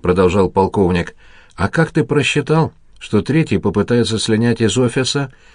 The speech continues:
раньше обычного времени? Он же неисправимый педант». «Вы же и научили просчитывать игру на несколько ходов вперед», —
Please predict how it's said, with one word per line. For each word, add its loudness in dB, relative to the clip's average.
раньше 0
обычного 0
времени? 2
Он 2
же -2
неисправимый 0
педант». -2
«Вы 4
же 2
и 2
научили 0
просчитывать 0
игру 0
на 0
несколько 0
ходов 0
вперед», — 0